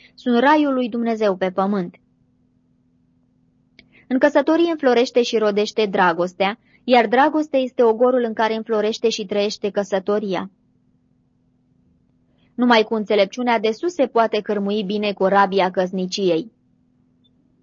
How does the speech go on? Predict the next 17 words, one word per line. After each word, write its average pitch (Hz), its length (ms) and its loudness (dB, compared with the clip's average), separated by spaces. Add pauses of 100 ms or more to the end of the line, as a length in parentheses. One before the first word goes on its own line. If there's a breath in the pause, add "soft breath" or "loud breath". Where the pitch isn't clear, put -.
(720)
Numai 330 320 4
când 320 200 0
fiecare 330 420 2
din 269 220 -4
soți 294 400 -2
își 220 120 -6
cunosc 240 420 -4
și - 140 -8
își 214 240 -4
împlinesc 226 600 -4
partea, 240 520 0 (320)
carul 269 360 2
căsniciei 220 640 -4
merge 208 380 -2
fără 190 260 -4
să 185 180 -6
scârție. 190 760 -6